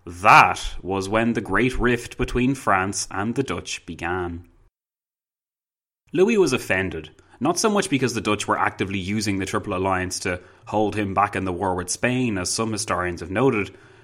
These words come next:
but because if he, as France's absolutist monarch, elected to go for more than he had initially wanted, then he would be pressured not to.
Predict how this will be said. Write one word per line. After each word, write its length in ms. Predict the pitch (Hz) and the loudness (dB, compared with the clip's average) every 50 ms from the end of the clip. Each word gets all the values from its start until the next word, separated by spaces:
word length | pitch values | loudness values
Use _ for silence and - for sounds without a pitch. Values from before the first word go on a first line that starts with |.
| - - - | -20 -8 -6
but 140 | 127 127 | -4 -2
because 380 | 123 139 - - 143 135 120 - - - | -2 -2 0 2 2 2 0 -2 -4 2
if 600 | - 143 160 131 - - - - - - - - _ _ _ _ | 2 4 4 4 2 0 -8 -12 -14 -16 -18 -18 _ _ _ _
he, 400 | - - 127 135 120 107 113 123 | -6 -2 0 2 2 4 4 4
as 300 | 113 104 101 95 - - | 4 4 2 0 -2 -4
France's 640 | - - - 95 92 98 101 101 - 117 113 104 90 | -6 -4 -4 -2 -2 -2 -4 -4 -4 -4 -4 -4 -4
absolutist 760 | - 90 92 - - - 98 92 95 92 92 90 - - - | -4 -4 -4 -4 -4 -6 -4 -4 -4 -4 -4 -6 -8 -8 -6
monarch, 560 | 95 101 113 120 110 101 98 92 - - - _ - - - - | -2 0 2 4 4 4 2 0 -4 -12 -18 _ -20 -20 -14 -6
elected 360 | - 107 127 147 151 - 160 160 | -2 0 0 0 -2 -6 -4 -4
to 80 | 170 | -2
go 280 | 147 131 123 123 123 123 | 0 2 2 4 4 2
for 180 | 120 - 120 | 2 0 -4
more 340 | 107 101 104 104 110 110 113 | -2 0 0 2 2 2 2
than 140 | 120 143 135 | 2 0 0
he 140 | 120 110 104 | 0 0 0
had 80 | 107 | 0
initially 460 | 95 92 101 98 - - - 90 87 85 | 0 0 -2 -2 -2 -4 -6 -6 -8 -6
wanted, 560 | 85 98 123 147 156 147 - 101 95 87 85 | -2 -2 0 0 0 -2 -2 -4 -4 -4 -6
then 460 | 90 85 104 104 104 101 101 98 95 - - - _ _ _ _ _ _ | -6 -2 0 0 0 0 -2 -4 -6 -10 -20 -20 _ _ _ _ _ _
he 100 | - 131 | -2 2
would 160 | 131 139 127 | 2 4 4
be 80 | 139 123 | 2 2
pressured 560 | - - - 131 151 - - 98 87 82 85 | 4 6 6 6 4 0 -2 -4 -4 -4 -2
not 200 | 101 110 - - | -4 -4 -4 -4
to. 280 | - 82 82 80 78 | -6 -6 -6 -6 -6